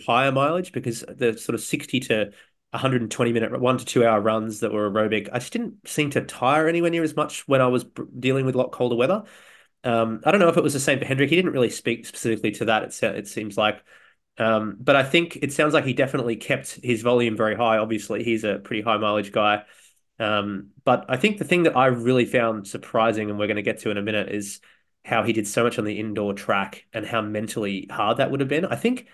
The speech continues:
in a weird way, that would have almost helped him mentally prepare for a marathon to be dealing with such a monotonous circle, uh, cycle in, a, in, in training. I think he said at one point he did a hundred laps of, a tra-, of the track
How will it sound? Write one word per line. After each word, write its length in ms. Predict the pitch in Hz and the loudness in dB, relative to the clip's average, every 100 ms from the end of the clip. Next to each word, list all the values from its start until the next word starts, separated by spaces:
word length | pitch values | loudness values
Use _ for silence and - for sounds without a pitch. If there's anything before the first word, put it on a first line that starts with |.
| - _ _ 139 | -20 _ _ 0
in 80 | |
a 40 | 123 | 4
weird 240 | 127 156 | 4 4
way, 180 | 120 110 | 4 4
that 140 | 113 | 2
would 120 | 117 113 | 0 -2
have 140 | - | -4
almost 340 | 123 139 139 - | 0 2 2 2
helped 280 | 120 127 | -2 -2
him 480 | - 113 101 101 101 _ _ _ _ _ _ 120 | -6 -6 -4 -8 -10 _ _ _ _ _ _ -8
mentally 420 | 117 117 113 123 | -4 -4 0 0
prepare 380 | 113 101 107 104 | 0 -2 0 -2
for 160 | 101 110 | 0 0
a 40 | |
marathon 460 | 110 113 113 143 185 | 2 2 2 -2 -2
to 100 | - | -4
be 120 | 110 | -4
dealing 480 | 101 113 120 123 120 | 0 2 2 2 -2
with 220 | 110 101 | -4 -6
such 360 | - - 117 - | -4 -2 -2 -2
a 400 | 113 110 104 101 - _ _ _ _ - | -2 0 0 -4 -10 _ _ _ _ -8
monotonous 880 | 113 113 123 120 110 - - - - | -6 0 0 0 -4 -4 -6 -8 -10
circle, 800 | - - 123 113 110 101 101 101 - | -6 0 4 4 4 -2 -2 -6 -4
uh, 160 | 113 107 | -2 -2
cycle 520 | - 110 101 110 104 | 0 0 0 -2 -2
in, 120 | 120 | -4
a, 60 | 110 | -6
in, 180 | 113 107 | -8 -10
in 160 | 110 | -10
training. 500 | - 110 107 101 101 - _ - | -4 -2 0 -4 -8 -16 _ -4
I 60 | |
think 140 | 147 165 | 0 0
he 80 | |
said 160 | - 127 | 2 0
at 80 | 107 | 2
one 120 | 120 | -2
point 180 | - 107 | 0 -2
he 60 | |
did 60 | 104 | -2
a 20 | |
hundred 300 | - 113 107 | -2 -2 0
laps 300 | 104 101 - | -2 -2 -6
of, 80 | - | -10
a 20 | |
tra-, 320 | - - - | -8 -8 -4
of 140 | 123 - | -4 -4
the 40 | |
track 460 | - 113 107 - | -2 0 0 -2